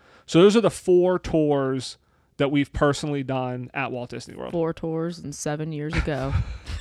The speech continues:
Speaker 1: I think it's a little bit different than that, but, but we'll take it. So
Speaker 2: we're having our moment with Mister Lincoln right now. <laughs>
Speaker 1: We didn't get to do that at Disneyland.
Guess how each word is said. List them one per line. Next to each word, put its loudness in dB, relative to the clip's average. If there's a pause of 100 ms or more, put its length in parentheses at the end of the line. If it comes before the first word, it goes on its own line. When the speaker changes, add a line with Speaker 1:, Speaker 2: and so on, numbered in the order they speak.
(1400)
Speaker 1:
I 2
think 0
it's 0
a 2
little 8
bit 4
different 2
than -4
that, -4
but, 0 (100)
but 2
we'll 4
take 0
it. -6
So 2 (1080)
Speaker 2:
we're -4
having -2
our -6
moment -8
with -8
Mister -10
Lincoln -10
right -10
now. -2
<laughs> 2 (520)
Speaker 1:
We 6
didn't 4
get 0
to -4
do 6
that 4
at -4
Disneyland. -6